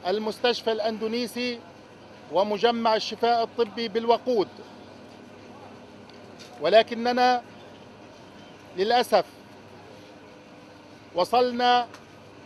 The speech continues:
للحظة القاسية التي نعلن فيها وبكل ألم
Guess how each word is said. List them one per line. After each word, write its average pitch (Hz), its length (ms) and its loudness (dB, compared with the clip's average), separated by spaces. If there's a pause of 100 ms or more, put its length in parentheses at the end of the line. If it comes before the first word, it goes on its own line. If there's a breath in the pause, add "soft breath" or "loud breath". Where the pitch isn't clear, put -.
(680)
للحظة 226 580 0
القاسية 233 680 0 (3000)
التي 247 440 0
نعلن 247 420 2
فيها 254 400 2
وبكل 240 560 2
ألم 233 400 4